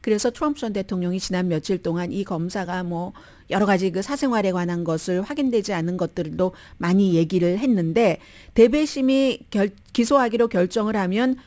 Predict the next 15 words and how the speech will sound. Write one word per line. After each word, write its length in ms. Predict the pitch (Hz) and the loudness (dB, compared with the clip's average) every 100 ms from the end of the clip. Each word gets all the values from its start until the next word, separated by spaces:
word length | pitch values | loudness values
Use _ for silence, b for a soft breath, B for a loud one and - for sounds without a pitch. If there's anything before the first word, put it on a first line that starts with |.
| B | B
모든 440 | 196 226 254 254 | 2 2 4 0
피고인들이 680 | 254 294 269 233 202 196 202 | 0 0 0 0 0 0 0
또 160 | 202 190 | 0 0
애틀란타로 640 | 180 185 285 277 254 220 196 | 0 2 2 2 0 0 0
가서 420 | 175 180 208 214 B B | 0 2 2 0 B B
여러 160 | 202 214 | 2 2
가지 220 | 202 196 | 2 0
절차를 420 | 185 170 202 180 | -2 -2 -2 -2
해야지 300 | 226 240 - | -2 -2 -4
됩니다. 420 | 175 160 147 151 - - | -4 -4 -2 -4 -4 -10
트럼프 240 | - 285 | -2 -2
전 140 | 254 214 | 0 -2
대통령이 500 | 175 175 170 165 165 | -2 -2 -2 -2 0
워싱턴으로 680 | - 185 220 202 185 170 160 | 0 0 0 -2 0 0 -2
가고 400 | 151 147 233 | -4 -4 -4